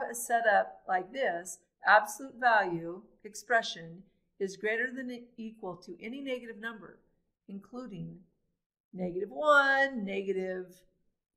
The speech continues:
very, very, very, very small number, it doesn't matter, any negative number,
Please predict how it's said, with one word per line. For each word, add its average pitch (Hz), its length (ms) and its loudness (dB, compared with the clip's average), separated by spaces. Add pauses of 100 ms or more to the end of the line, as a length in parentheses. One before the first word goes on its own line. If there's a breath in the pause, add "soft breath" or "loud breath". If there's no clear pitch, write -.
(320)
very, 190 240 0
very, 196 300 -2
very, 190 320 -2
very 180 520 -6
small 240 540 -2
number, 254 500 0 (320)
it 175 140 -14
doesn't 233 300 4
matter, 220 480 0 (840)
any 269 280 0
negative 269 480 -6
number, 196 520 -8